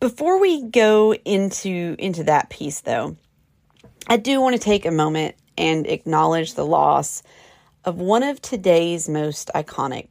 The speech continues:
drummers. It was announced late last night that Taylor Hawkins had passed away.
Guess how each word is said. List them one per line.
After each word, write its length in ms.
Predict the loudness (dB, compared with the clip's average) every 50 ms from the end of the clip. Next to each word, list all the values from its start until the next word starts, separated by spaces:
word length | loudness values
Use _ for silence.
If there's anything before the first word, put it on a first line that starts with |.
| _ -16
drummers. 720 | -12 -12 -10 -10 -12 -16 -18 -18 -16 -14 -14 -14 -14 -16 _ _ _ _ _ _ _ _ _ _ _ _ _ _ _ _ _ _ _ _ _ _ _ _ _ _ _ _ _ _
It 80 | -2 0
was 120 | 2 4
announced 600 | 4 4 6 4 4 4 4 2 0 -4 -8 -2 0
late 220 | 2 2 2 2
last 320 | 2 0 0 0 -2 -2 -2
night 280 | -2 -2 -2 -4 -4
that 200 | -4 -4 -4 -6
Taylor 360 | -6 -4 -2 0 2 0 0
Hawkins 640 | 2 0 0 0 0 -2 -4 -4 -4 -4 -6 -8 -12 -16 _ _ _ _ _ _ _
had 200 | _ -10 -10 -6
passed 360 | -2 0 0 0 -2 -4 -8
away. 440 | -8 -6 -6 -6 -6 -8 -10 -12 -14